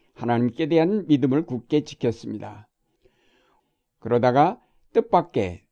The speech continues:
이집트 왕의 꿈을 해몽해주고 그 나라의 총리 대신이 되었습니다. 그는 자기의 아버지와 형제들의 가족을 모두 이집트로 이주시켜서 돌보아 주었습니다.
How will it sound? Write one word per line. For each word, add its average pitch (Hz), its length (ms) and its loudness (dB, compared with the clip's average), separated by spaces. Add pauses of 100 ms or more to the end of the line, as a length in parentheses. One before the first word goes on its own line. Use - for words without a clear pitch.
이집트 143 400 -2
왕의 139 420 4
꿈을 139 280 0
해몽해주고 135 920 0 (260)
그 - 140 -6
나라의 120 420 2
총리 156 420 0
대신이 135 420 0
되었습니다. 104 720 -6 (880)
그는 202 220 0
자기의 175 360 4
아버지와 156 540 6
형제들의 143 580 2
가족을 127 360 0
모두 127 500 2
이집트로 139 600 0
이주시켜서 127 840 -2
돌보아 117 500 0
주었습니다. 113 760 -6